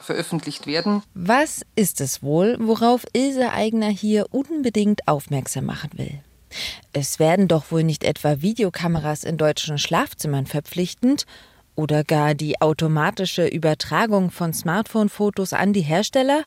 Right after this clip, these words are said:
Speaker 2: Nein. Aigner geht es um Street View, das Kartenprogramm des Online-Riesen Google. Und ihre Empörung stammt aus dem Jahr zweitausendzehn, als sie noch Verbraucherschutzministerin in Berlin war.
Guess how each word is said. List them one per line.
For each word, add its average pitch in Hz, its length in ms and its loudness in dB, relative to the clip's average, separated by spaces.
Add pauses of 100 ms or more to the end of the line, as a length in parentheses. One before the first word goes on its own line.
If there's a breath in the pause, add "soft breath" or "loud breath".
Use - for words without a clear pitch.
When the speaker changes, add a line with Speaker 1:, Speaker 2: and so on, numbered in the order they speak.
(520 loud breath)
Speaker 2:
Nein. 214 640 -2 (360)
Aigner 247 480 2 (120)
geht 233 220 0
es 240 140 -2
um 240 200 0
Street - 540 -4
View, 147 240 -2 (260)
das 170 160 -2
Kartenprogramm 185 840 0
des 233 240 -2
Online-Riesen 196 680 2
Google. 139 320 -6 (800 loud breath)
Und 226 240 2
ihre 190 300 0
Empörung 214 640 0
stammt - 420 -2
aus 202 140 -2
dem 190 160 0
Jahr 170 300 0
zweitausendzehn, 180 1040 -2 (180)
als 165 240 0
sie 170 80 -6
noch 156 220 -2
Verbraucherschutzministerin 175 1500 -2
in 196 140 0
Berlin 185 360 0
war. 117 220 -8